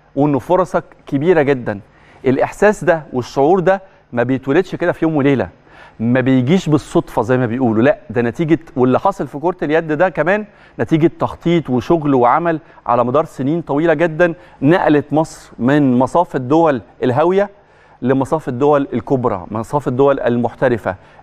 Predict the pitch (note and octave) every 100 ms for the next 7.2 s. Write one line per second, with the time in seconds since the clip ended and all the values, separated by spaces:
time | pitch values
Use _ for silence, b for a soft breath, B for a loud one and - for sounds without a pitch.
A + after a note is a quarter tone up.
0 | A#2 B2+ C3+ B2+ G3 G3 G#3 G3+ b b
1 | b - C#3+ C#3+ E3+ F3 C3 C#3 F3+ E3
2 | C#3 E3 F3 - D3+ E3 D#3 C#3+ B2+ B2+
3 | C#3 B2 G#2+ G#2+ - _ b b b -
4 | - D3+ A3 G3+ E3+ D3+ B2 D#3 D#3 G#3
5 | F3+ E3+ G3 B B B - B2+ E3+ D#3+
6 | C3+ C3 A#2+ B2 B2+ B2+ D#3 F#3+ D#3+ B2+
7 | D3